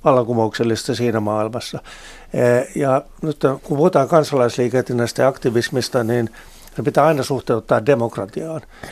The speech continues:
Minusta demokratia pelkästään vapaisiin vaaleihin perustuvana ei riitä.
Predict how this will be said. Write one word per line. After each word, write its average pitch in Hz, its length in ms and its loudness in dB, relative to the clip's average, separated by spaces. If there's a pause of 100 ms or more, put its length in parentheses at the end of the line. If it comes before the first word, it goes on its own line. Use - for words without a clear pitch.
(280)
Minusta 139 420 -2 (180)
demokratia 135 680 2 (100)
pelkästään 147 680 2
vapaisiin 113 840 0
vaaleihin 113 440 2
perustuvana 120 720 -4 (300)
ei 120 200 2
riitä. 113 440 -4